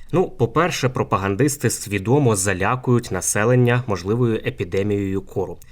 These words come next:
Справа у тім, що кількість дітей, яким у нинішньому році зробили щеплення від цієї хвороби, справді дещо зменшилася. Наприклад, за перші два місяці цього року лише п'ятнадцять цілих шість десятих відсотка дітей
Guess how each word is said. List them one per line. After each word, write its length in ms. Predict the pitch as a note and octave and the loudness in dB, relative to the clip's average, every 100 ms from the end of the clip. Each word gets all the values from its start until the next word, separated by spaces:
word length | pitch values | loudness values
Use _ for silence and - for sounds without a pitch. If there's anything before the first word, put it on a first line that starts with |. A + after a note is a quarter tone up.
| - - | -20 -14
Справа 320 | - - C#3 | -6 0 4
у 80 | C3 | 4
тім, 180 | B2+ D3 | 2 -2
що 180 | - G#2+ | -2 -4
кількість 500 | - B2+ - G2 F#2 | -2 -2 -2 -6 -4
дітей, 420 | A2+ A#2+ G#2+ F2+ | -4 0 0 0
яким 400 | F#2 - A2 A2 | -6 -2 -4 -2
у 140 | A#2+ G#2 | -2 0
нинішньому 640 | G#2+ G2 F2+ - G2+ G2 | 0 0 -4 -6 -6 -2
році 300 | G2 F#2 F#2+ | -2 -4 -6
зробили 440 | F2 G2 G2+ F#2+ | -6 -4 -2 -2
щеплення 680 | F2+ - A2+ G2 G2 F2+ F2 | -4 -4 -2 -2 -4 -8 -8
від 160 | F2+ - | -10 -10
цієї 360 | G#2+ G2 F#2 | -8 -4 -4
хвороби, 540 | F2+ - A2+ E3+ E3 A#2+ | -4 -6 -2 0 0 -2
справді 480 | - A#2+ D#3+ C3 F#2+ | -2 -2 -2 -4 -6
дещо 440 | F#2 A#2+ - A2 | -2 -2 -2 -6
зменшилася. 760 | - G2 E2+ - F2 F2 - - - - - | -4 -4 -6 -8 -12 -12 -12 -16 -20 -8 -4
Наприклад, 480 | A2+ C3+ C3 A2 | 0 0 2 0
за 140 | G2 G#2+ | 0 -2
перші 400 | A#2+ - - F#2+ | 0 -2 -2 -6
два 240 | F#2+ G2 | -2 0
місяці 500 | F#2 F2+ - G2 - | 0 -2 -6 -10 -10
цього 340 | - G2+ F#2 G2+ | -6 -6 -4 -2
року 300 | E3+ E3+ B2 | -2 -2 -2
лише 340 | F#2+ - B2 | -2 -2 -2
п'ятнадцять 720 | B2+ G2+ - A2 F#2+ - F2+ | -2 -6 -4 -4 -4 -8 -10
цілих 360 | - G#2+ F#2+ - | -6 -4 -4 -6
шість 420 | - G2+ F2+ F2+ | -8 -6 -8 -8
десятих 520 | F#2 - F2+ - - | -8 -6 -8 -10 -12
відсотка 500 | F#2+ - G2 F#2 - | -12 -8 -10 -10 -10
дітей 460 | F2+ G2 - F3 | -10 -4 -2 -2